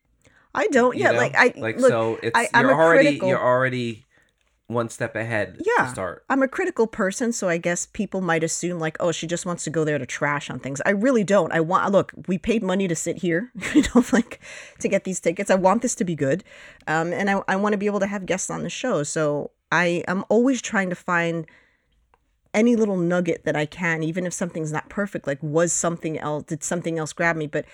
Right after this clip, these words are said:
Speaker 1: with this particular film, it just, I, I thought the, you know, the, the actors needed a lot of work. I think they probably weren't very experienced, and the story was not very good. The sound was terrible. And so it was just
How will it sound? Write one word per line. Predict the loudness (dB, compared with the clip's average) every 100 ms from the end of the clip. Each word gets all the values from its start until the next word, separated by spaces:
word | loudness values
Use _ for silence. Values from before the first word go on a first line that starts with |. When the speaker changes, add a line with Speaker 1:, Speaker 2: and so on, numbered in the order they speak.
| -10
Speaker 1:
with | -6 -4
this | -6
particular | -6 -6 -2 -2
film, | -2 -4 -4
it | -4
just, | -6 -6 -6
I, | -6 -4 -4
I | -4
thought | -2 -2 0
the, | 0 -2 -2
you | -4
know, | -2
the, | -2 -4 -4
the | -2
actors | -2 -2 -4 -4 -4
needed | -4 -2 -2
a |
lot | -2 -4
of | -6
work. | -4 -4 -4 -6
I |
think | -8 -8 -8
they | -4 -4 -6 -14 _
probably | -6 -6 -4 -4
weren't | -2 -4 -4
very | -4 -4
experienced, | -4 -8 -4 -2 0 -2 -6 -16 _ -20 -20 _ -8
and | -4 -2 -2 -6 -8
the |
story | -8 0 2 2
was | 2 -2 -2
not | 0 0 -2 _ -4
very | 2 2
good. | 2 2 2 0
The | -4
sound | -2 -2 -2
was | -4
terrible. | -8 -4 0 0 0 0 0 -4 -20 -20 _ -8
And | -4
so | 0 0
it | 0
was | -4 -6
just | -6 -6